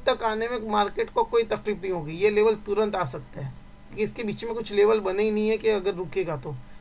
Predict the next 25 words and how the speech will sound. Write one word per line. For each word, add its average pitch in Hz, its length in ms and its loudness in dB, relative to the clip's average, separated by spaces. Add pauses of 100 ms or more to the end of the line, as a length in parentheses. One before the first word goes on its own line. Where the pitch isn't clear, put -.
(120)
एक 233 180 8
chance 233 320 4
है 240 60 0
कि 233 120 -4
सेवन 226 320 4
ज़ीरो 214 240 4
नाइन, 196 300 0 (720)
मगर 208 200 -2
ये 220 200 4
भी 233 120 -4 (100)
थोड़ा 214 420 4
सा 214 160 -2
है। 214 200 -4 (380)
मैं 202 80 -4
आपको 190 260 -4
चलो 202 220 -2
line 190 300 -2 (280)
draw 175 220 -6
कर 175 200 -8
देता 151 240 -10
हूँ। 214 140 -10 (760)
क्या 233 120 0
रहता 254 260 2
है, 247 80 4
आपको 240 320 -2